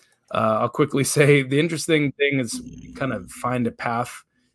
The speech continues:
to, uh, certain, you know, like, Eric Miller was the easy trade. Uh, he was just swapped for Junior Marte, uh, with the Phillies. So that's how the Giants acquired Eric Miller. Kai Wei Tang,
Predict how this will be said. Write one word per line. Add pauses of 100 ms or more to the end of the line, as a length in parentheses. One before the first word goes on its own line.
(120)
to,
uh,
certain,
you
know,
like,
Eric
Miller (180)
was
the
easy
trade. (500)
Uh,
he
was
just
swapped
for
Junior
Marte, (460)
uh,
with
the
Phillies.
So
that's
how (180)
the
Giants
acquired
Eric
Miller. (300)
Kai
Wei
Tang,